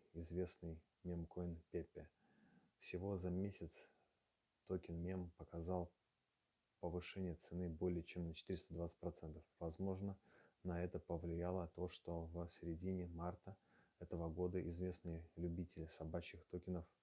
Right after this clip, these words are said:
мультимиллиардер и глава компании Tesla Илон Маск поздравил всех клиентов в сети X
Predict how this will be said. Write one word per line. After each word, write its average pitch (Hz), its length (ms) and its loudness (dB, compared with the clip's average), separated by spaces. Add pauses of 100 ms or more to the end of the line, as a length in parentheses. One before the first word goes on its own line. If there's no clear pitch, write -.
(240)
мультимиллиардер 87 800 2
и 85 40 0
глава 85 460 2 (380)
компании 87 480 0
Tesla 95 340 0
Илон 85 260 2
Маск 95 300 -2 (1000)
поздравил 92 460 4
всех - 280 -2
клиентов 87 560 0 (720)
в - 80 -8
сети 98 360 -2
X - 480 -2